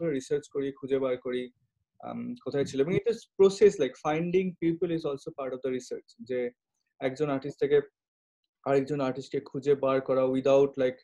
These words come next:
proper address, phone number। এবং আমি যখন কাজটা করছি তখনও smartphone অত available হয়নি এবং এই বয়স্ক লোকের কাছে এখনো হয়তো smartphone নেই। এবং এরা retire করেছে is like forty years back,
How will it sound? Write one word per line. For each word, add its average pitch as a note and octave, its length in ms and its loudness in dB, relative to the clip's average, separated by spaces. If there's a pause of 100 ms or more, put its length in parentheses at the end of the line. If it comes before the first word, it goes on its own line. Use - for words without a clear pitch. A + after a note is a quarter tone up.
(200)
proper C3 340 0
address, B2+ 520 -2 (540)
phone C#3 160 0
number। B2 520 2
এবং B2 360 -2 (440)
আমি C#3 260 0
যখন D#3 240 2
কাজটা C#3 340 2
করছি C#3 420 -2
তখনও C#3+ 500 -6
smartphone C3+ 640 -4
অত B2 220 -4 (400)
available B2+ 520 -2
হয়নি B2+ 240 -2
এবং B2 220 -2
এই C3 100 -2
বয়স্ক B2 340 -2
লোকের C3+ 380 -2
কাছে C3+ 220 -2
এখনো D3 420 -4
হয়তো D3 200 -2
smartphone B2 500 -8
নেই। B2+ 340 -2 (680)
এবং D3 320 0
এরা D#3+ 220 6
retire E3 400 4
করেছে D#3+ 340 4
is D3 60 -6 (100)
like D3+ 100 0 (100)
forty C#3+ 260 0
years C#3+ 140 4
back, A2 340 -4